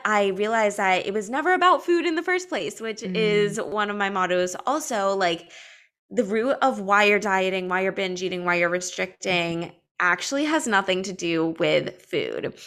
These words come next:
Speaker 1: For me, control was a huge one.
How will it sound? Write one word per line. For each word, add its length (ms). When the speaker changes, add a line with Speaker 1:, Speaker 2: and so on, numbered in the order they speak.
Speaker 1:
For 180
me, 480
control 800
was 460
a 420
huge 380
one. 240